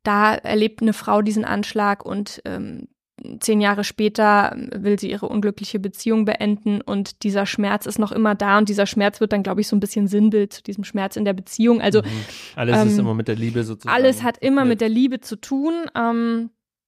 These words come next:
Speaker 1: vielleicht, ähm, ja, noch ein was, was ich in dem Interview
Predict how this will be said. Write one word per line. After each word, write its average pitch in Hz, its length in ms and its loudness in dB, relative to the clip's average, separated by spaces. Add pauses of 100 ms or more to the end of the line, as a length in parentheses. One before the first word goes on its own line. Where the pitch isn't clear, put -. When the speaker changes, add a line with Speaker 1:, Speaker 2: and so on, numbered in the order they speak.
(540)
Speaker 1:
vielleicht, 226 920 0
ähm, 226 720 0 (560)
ja, 226 180 2
noch 233 140 2
ein 226 280 4
was, 269 180 2
was 247 160 -4
ich 247 120 -8
in 247 100 -2
dem 240 140 0
Interview 240 540 0